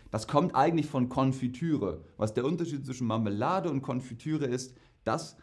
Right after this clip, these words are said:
haben wir in einem anderen Stream behandelt, wo es um Lebensmittel ging. Die Marmelade. Früher ist Brot mit Anke und Gonfi das normale Zech-,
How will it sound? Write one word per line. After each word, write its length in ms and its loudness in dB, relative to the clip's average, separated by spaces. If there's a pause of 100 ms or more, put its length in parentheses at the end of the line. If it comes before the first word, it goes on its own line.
haben 180 0
wir 60 -2
in 60 0
einem 200 2
anderen 200 2
Stream 440 0
behandelt, 840 -2
wo 140 -6
es 80 -12
um 140 -4
Lebensmittel 560 -2
ging. 360 -4 (600)
Die 100 4
Marmelade. 800 4 (200)
Früher 400 2
ist 260 2
Brot 240 4
mit 100 2
Anke 320 2
und 140 6
Gonfi 400 2
das 140 -6
normale 420 0
Zech-, 320 -8